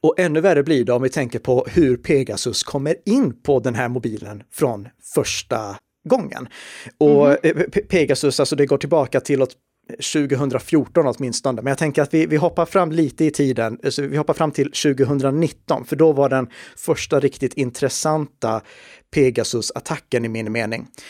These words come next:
Speaker 1: För att den infekterade mobiler via en zero-click-attack, eller det vi på svenska skulle kunna kalla en nollinteraktionsattack.
Speaker 2: Vad innebär det då?
Speaker 1: Det är, eh, att, eh,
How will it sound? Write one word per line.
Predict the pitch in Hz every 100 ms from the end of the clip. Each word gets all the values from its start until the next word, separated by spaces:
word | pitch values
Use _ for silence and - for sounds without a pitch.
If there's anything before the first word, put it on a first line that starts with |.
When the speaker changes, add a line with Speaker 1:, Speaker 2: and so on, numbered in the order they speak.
| - -
Speaker 1:
För | - 147 135
att | 131 - -
den | 123 185 190 185
infekterade | 160 156 - 151 - 160 165 127 120 110
mobiler | 117 113 135 139 110 104 131 - - - - -
via | - 120 175 139 113 156 147 113 - _ -
en | 127 117 113 -
zero-click-attack, | - 180 156 113 113 - 131 - - 120 - - - - -
eller | - 131 120
det | 131
vi | 123 127
på | 120
svenska | 139 135 120 127
skulle | - - 127 120
kunna | 127 123
kalla | - 123 113
en | 113 120
nollinteraktionsattack. | 139 143 113 117 113 117 113 - 123 107 - - - - _ - _ _ _ _ _ _
Speaker 2:
Vad | 214 226
innebär | 233 214 220
det | 226 -
då? | 208 - _ _ _
Speaker 1:
Det | 139 147 -
är, | 147 139 131 127
eh, | 135 131 131 131 _ _ _
att, | 151 127 _ -
eh, | 139 131